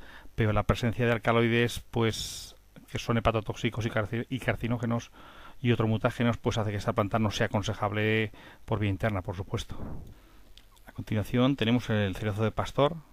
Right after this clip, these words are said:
espino blanco, majuelo, espino albar. Es, mm, una planta que en el nombre científico es Carataeum monogina, subespecie monogina. Es un arbusto caducifolio, pues con, con una corteza grisácea, muy espinoso.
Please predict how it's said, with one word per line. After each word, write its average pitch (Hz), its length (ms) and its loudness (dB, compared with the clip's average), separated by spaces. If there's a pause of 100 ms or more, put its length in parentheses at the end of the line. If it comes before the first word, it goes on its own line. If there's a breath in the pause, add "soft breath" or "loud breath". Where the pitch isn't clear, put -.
espino 107 400 -2
blanco, 120 380 2
majuelo, 117 600 -2 (220)
espino 104 340 -2
albar. 123 320 0 (1000 loud breath)
Es, 131 440 4
mm, 113 760 6 (440)
una 127 200 2
planta 117 280 2
que 104 220 2
en 95 200 0
el 92 80 -2
nombre 101 160 -2
científico 101 380 -4
es - 100 -4
Carataeum 107 540 0
monogina, 107 460 2
subespecie 104 440 -4
monogina. 123 600 2 (560 loud breath)
Es 117 120 0
un 139 80 6
arbusto 123 320 2
caducifolio, 117 600 2 (480)
pues - 140 -8
con, 98 160 -6
con 107 140 -2
una 104 100 0
corteza 98 300 -4
grisácea, 107 420 -2
muy 95 180 -2
espinoso. 107 600 0